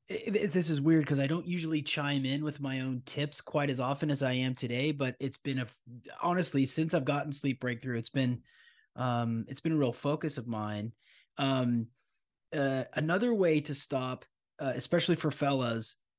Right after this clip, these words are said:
the, the, the night waking, you talked about potassium and keeping from those sort of nocturnal urinations. Um, another trick that <laughs> I've shared with a lot of my coaching clients is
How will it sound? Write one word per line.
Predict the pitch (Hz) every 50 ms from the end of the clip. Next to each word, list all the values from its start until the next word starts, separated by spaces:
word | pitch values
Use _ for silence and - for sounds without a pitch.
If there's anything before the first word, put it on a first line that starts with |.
| -
the, | 143 131 135 127 127 123 123 -
the, | 127 120 123 120 120 120 120 117 -
the | - 127
night | 120 120 127 131 139 143 156 151 - -
waking, | 123 123 120 117 107 - 117 110 117
you | 127 135 143 143 131
talked | - 151 147 143 -
about | 143 - 135 135
potassium | - 139 - - 143 139 131 - - 151 135 127 127 127 127 123 120 -
and | 131 123 120 107
keeping | - - 143 135 135 135 127 123 117
from | - - 127 123 120
those | 120 120 110
sort | - - 123 123
of | 110 120 - -
nocturnal | 131 127 123 117 117 - - - 147 135 127 127 123
urinations. | 123 113 117 120 117 117 120 117 120 - - 120 117 113 113 120 - - - - - - - - - - _ _
Um, | - 139 131 131 131 -
another | - 147 160 165 180 175
trick | - - - 185 - - -
that | 160 135 123
<laughs> | 123
I've | 160 135
shared | - - - 156 151 139
with | 139 135
a | 131
lot | 123 127 135 147 139
of |
my | 123 117 113
coaching | - 147 - - 156 139 123
clients | - 131 120 120 117 117 117 113 - - -
is | - 127 120 120 120 120 113 - -